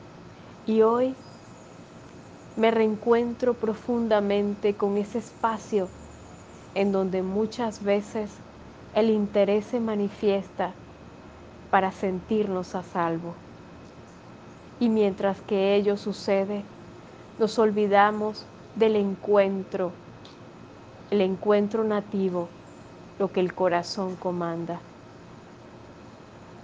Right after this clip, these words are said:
En mi nombre, en nombre de mi madre, en nombre de mi padre,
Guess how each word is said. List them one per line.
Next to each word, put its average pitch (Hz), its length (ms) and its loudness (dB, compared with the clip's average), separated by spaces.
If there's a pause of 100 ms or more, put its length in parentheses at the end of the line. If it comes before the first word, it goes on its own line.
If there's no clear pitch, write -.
(680)
En 196 280 2
mi 185 120 0
nombre, 170 520 -4 (1400)
en 202 280 2
nombre 208 460 0
de 226 120 0
mi 214 120 -2
madre, 180 500 -2 (880)
en 190 280 2
nombre 185 420 -2
de 185 140 -2
mi 180 140 -2
padre, 170 500 0